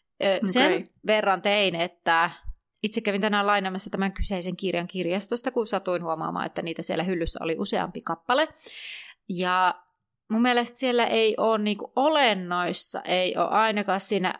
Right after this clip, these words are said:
Speaker 1: ö, N jälkeen, siinä O-kohdassa ei oo obskuurista,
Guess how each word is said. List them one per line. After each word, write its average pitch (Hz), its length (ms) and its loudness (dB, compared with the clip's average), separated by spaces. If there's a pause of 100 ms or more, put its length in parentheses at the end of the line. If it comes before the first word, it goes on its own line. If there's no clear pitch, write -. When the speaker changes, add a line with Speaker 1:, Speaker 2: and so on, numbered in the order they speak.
(280)
Speaker 1:
ö, 175 40 2 (640)
N 170 240 -2
jälkeen, 156 480 0
siinä 165 220 -2
O-kohdassa 170 720 -2
ei 185 280 0
oo 170 200 0
obskuurista, - 840 -4